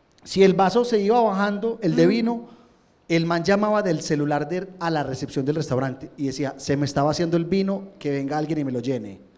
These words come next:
Speaker 1: Entonces yo, uno tenía que llegar.
Speaker 2: ¿Y dejaba buena propina?
Speaker 1: Mucha.
Speaker 2: Ah.
Speaker 1: Claramente, yo, o sea, Dani, llegaba Dani y era, "Dani, lo que quiera, mi amor. Papi, lo que quiera, mi vida. Pida". Ojo, el man pedía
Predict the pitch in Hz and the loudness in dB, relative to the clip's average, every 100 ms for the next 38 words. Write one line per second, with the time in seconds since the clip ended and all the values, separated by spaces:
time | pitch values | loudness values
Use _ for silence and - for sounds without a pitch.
0 | _ _ _ - 120 135 135 139 127 127 | _ _ _ -12 -4 -4 -4 -12 -8 -8
1 | 120 135 160 175 208 - - - _ _ | -8 -4 2 2 2 -4 -16 -20 _ _
2 | - 240 240 226 226 254 277 262 233 233 | -4 -2 0 0 0 0 -4 -6 -8 -8
3 | 214 180 196 _ _ _ 143 135 107 92 | -8 -10 -14 _ _ _ -6 -6 -6 -16
4 | - _ _ - 190 180 175 185 _ _ | -20 _ _ -14 -12 -12 -14 -20 _ _
5 | _ - 139 131 151 151 143 131 131 147 | _ -6 -2 -2 -2 -4 -8 -10 -6 -4
6 | 135 117 139 147 160 135 139 131 151 185 | -4 -4 -4 -6 -8 -8 -4 -2 0 2
7 | 196 180 160 - 135 131 139 135 147 - | 2 0 -6 -8 -8 -8 -10 -12 -18 -20
8 | - 139 165 190 165 147 - 151 170 165 | -6 -4 -2 -2 -4 -4 -6 -4 -2 -2
9 | 151 135 - - _ _ - 160 185 160 | -2 -4 -8 -20 _ _ -8 -2 0 -2
10 | 139 139 - 147 135 151 147 123 95 - | -4 -8 -8 -6 -4 -4 -6 -10 -16 -20
11 | _ _ _ _ - - 185 151 101 90 | _ _ _ _ -14 -2 0 0 -4 -12
12 | - _ _ _ _ _ _ _ _ _ | -20 _ _ _ _ _ _ _ _ _
13 | _ - 226 165 131 113 - 180 175 185 | _ 8 10 10 6 -2 -6 -2 2 6
14 | 220 226 226 226 226 | 8 8 8 6 4